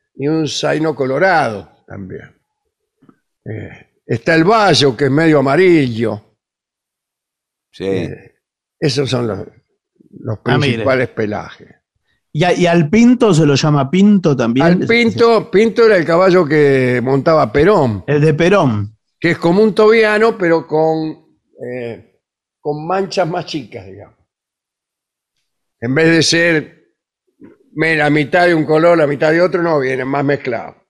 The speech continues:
Speaker 2: Claro.
Speaker 1: Bueno, discúlpeme. Y
Speaker 3: Esto entra, esto entra en el parcial, eh, lo que acaba de
Speaker 1: Esto
Speaker 3: decir.
Speaker 1: entra, entra también en el parcial,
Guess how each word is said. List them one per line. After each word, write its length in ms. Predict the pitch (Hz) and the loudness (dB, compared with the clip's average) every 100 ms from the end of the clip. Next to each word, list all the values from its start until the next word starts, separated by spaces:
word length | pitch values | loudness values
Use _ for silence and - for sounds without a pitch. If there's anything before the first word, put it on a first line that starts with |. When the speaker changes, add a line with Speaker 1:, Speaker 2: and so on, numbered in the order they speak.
| _ _ _ _ _ _ _ _ _ - | _ _ _ _ _ _ _ _ _ -6
Speaker 2:
Claro. 420 | 113 104 82 73 _ _ _ _ _ _ _ _ _ _ _ _ _ _ _ _ _ _ _ _ _ - | 0 0 -2 -8 _ _ _ _ _ _ _ _ _ _ _ _ _ _ _ _ _ _ _ _ _ -4
Speaker 1:
Bueno, 420 | 180 139 104 - _ | 0 0 -2 -6 _
discúlpeme. 880 | - 175 156 202 170 160 143 104 - - | -4 -2 2 0 2 0 0 -2 -8 -2
Y 320 | 175 175 170 | 2 4 4
Speaker 3:
Esto 320 | 165 165 220 | 4 4 4
entra, 480 | 247 262 233 202 175 | 4 4 4 2 2
esto 300 | 220 220 208 | 2 2 4
entra 280 | 233 214 185 | 4 4 4
en 80 | |
el 120 | 165 139 | 2 2
parcial, 580 | 139 139 185 214 233 - - | 0 0 2 4 2 -2 -10
eh, 200 | 123 120 | -6 -4
lo 160 | 117 | -4
que 60 | 113 | -6
acaba 280 | 107 123 120 | -4 -2 0
de 140 | 151 | 0
Speaker 1:
Esto 260 | 151 156 156 | 0 0 0
Speaker 3:
decir. 100 | 165 208 | 0 -2
Speaker 1:
entra, 360 | 214 196 180 139 | 0 0 0 -2
entra 400 | 165 190 170 156 | -4 -4 -4 -4
también 320 | 135 143 135 | -4 -4 -6
en 120 | 123 | -6
el 100 | 113 | -12
parcial, 480 | 104 95 - 85 87 | -14 -16 -16 -20 -20